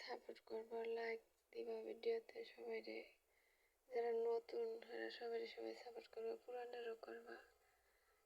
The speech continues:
দেখবা ইনশাল্লাহ একদিন সফল হইবা। আমি আগে এই জিনিসটা বুঝতাম না, আমি এক আপুর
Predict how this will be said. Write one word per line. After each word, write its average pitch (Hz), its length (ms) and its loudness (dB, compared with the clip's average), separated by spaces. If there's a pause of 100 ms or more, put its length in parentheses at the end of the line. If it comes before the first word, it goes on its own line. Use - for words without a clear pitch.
(140)
দেখবা - 360 -4
ইনশাল্লাহ 233 600 0
একদিন 226 360 -4
সফল - 480 -10
হইবা। 110 280 -6 (2250)
আমি 254 260 2
আগে 247 280 6
এই 247 120 6
জিনিসটা 247 440 0
বুঝতাম 233 380 2
না, 226 160 0
আমি 233 160 2
এক 226 220 0
আপুর 233 300 -2